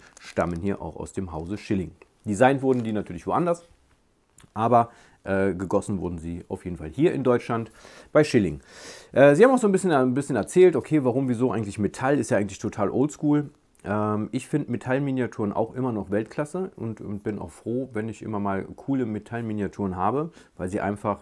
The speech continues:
ja, ihr kennt das, diese Wertigkeit und so, es fühlt sich irgendwie geiler an. Ähm, sie haben sich dagegen entschieden, Sachen aus Resin zu machen,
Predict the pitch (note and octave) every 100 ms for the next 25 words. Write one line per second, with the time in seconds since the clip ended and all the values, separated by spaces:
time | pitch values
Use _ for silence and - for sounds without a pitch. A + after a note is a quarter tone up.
0 | - D2+ F2 C#2+ - - A2 G#2 F#2 -
1 | D#2+ D#2 E2+ G2 G2 - F#2+ E2+ F2 F2+
2 | - G3 - - F#2+ E2 D2+ C2+ E2+ -
3 | - _ - - - - - _ G#2+ A#2
4 | A#2 A2+ C3 F3 F#3 F3+ C#3+ F3 F3 D#3+
5 | G3 A3+ G3+ F#3+ F#3+ F3 E3+ D3 E3+ F3+
6 | D3+ C#3 B2+ E3+ D4+ - A2 F#2 E2 G#2
7 | F#3+